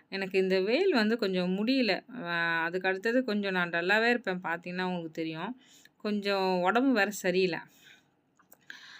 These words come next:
அதுக்கு அடுத்தது நான் தச்ச நைட்டி தான் வந்து போட்டிருக்கேன்.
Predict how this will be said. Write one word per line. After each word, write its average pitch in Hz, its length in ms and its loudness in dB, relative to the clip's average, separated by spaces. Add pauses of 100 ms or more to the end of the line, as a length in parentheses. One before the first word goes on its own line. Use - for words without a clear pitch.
(220)
அதுக்கு 220 240 2
அடுத்தது 233 400 6 (380)
நான் 185 260 2
தச்ச 190 320 2
நைட்டி 196 300 2
தான் 196 160 2
வந்து 185 160 -2
போட்டிருக்கேன். 185 500 -4